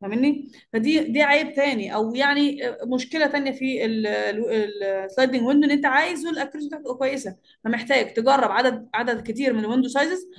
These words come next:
محتاج تع-، تجرب عدد كتير من الاسترايد عشان تحسن البريسيشن، آه، وده طبعا بيخلي في الاخر ان انت عندك a lot of computation، آه، واوفرلود يعني،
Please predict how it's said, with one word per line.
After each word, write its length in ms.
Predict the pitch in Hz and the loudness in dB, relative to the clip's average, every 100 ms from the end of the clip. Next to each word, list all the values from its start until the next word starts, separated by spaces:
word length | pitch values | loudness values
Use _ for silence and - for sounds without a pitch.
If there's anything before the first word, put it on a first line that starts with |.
| - - | -14 -6
محتاج 440 | 226 233 302 302 | -6 0 0 2
تع-، 240 | 269 233 226 | 0 -2 -4
تجرب 420 | 226 262 247 196 | 0 2 2 4
عدد 280 | 262 269 - | 2 2 -2
كتير 320 | 294 294 233 | -2 0 0
من 140 | 220 | 0
الاسترايد 520 | 214 208 - 240 285 - - _ _ 202 | 0 -4 -2 2 2 0 -10 _ _ -8
عشان 300 | 196 240 233 | -6 -6 -6
تحسن 340 | - 262 262 | -8 -6 -4
البريسيشن، 580 | 220 214 - 285 349 381 - _ _ _ _ _ 233 | -6 -6 -6 -4 -2 -4 -8 _ _ _ _ _ 0
آه، 440 | 247 254 254 - _ _ _ _ - | 4 4 0 -8 _ _ _ _ -4
وده 380 | 277 320 302 302 | 0 2 2 2
طبعا 260 | 302 285 262 | 2 2 2
بيخلي 320 | 262 294 285 | 2 0 0
في 60 | |
الاخر 220 | 262 277 269 | -2 -4 -4
ان 60 | 269 | -4
انت 140 | 262 | -2
عندك 300 | 262 262 254 | -2 -2 -4
a 20 | |
lot 120 | 254 262 | -6 -8
of 60 | |
computation، 580 | 269 247 233 269 277 311 320 - _ _ _ _ _ _ _ _ _ _ 226 | -4 -2 0 -2 -2 -2 -4 -10 _ _ _ _ _ _ _ _ _ _ 0
آه، 160 | 226 | 2
واوفرلود 600 | 226 277 262 254 269 220 | 4 4 4 4 2 2
يعني، 260 | 190 170 | 0 -4